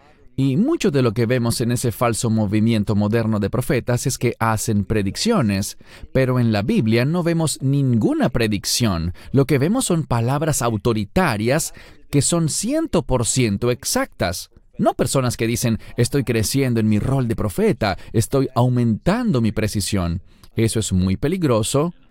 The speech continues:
y no es bíblico. Correcto. Y me alegra que mencionaras el tema de los apóstoles,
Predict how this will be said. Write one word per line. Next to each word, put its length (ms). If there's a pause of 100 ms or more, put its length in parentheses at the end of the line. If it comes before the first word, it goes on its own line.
(200)
y 140
no 320
es 180
bíblico. 500 (320)
Correcto. 600 (280)
Y 100
me 120
alegra 360
que 140
mencionaras 600
el 140
tema 240
de 80
los 180
apóstoles, 720